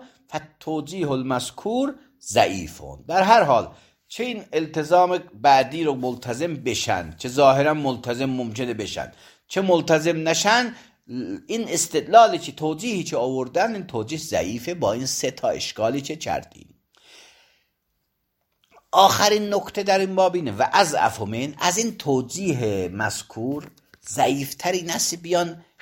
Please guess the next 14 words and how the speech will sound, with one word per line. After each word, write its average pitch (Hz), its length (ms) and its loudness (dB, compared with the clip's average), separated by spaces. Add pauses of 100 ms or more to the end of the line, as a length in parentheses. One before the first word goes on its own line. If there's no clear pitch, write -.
به 160 280 -2 (580)
ادلهٔ 123 1400 -2 (1080)
استصحاب - 1300 0 (1500)
تمسک - 640 -4
کنن. 78 380 -8 (380)
بیان 147 220 -2
بگن: 135 280 -4
«ببین، 117 480 -6 (1600)
در 143 460 0 (1900)
نمازهای 139 680 2
مستحبی 117 760 -4
اگر 101 240 0
فوت - 520 -4
شد، 123 500 -4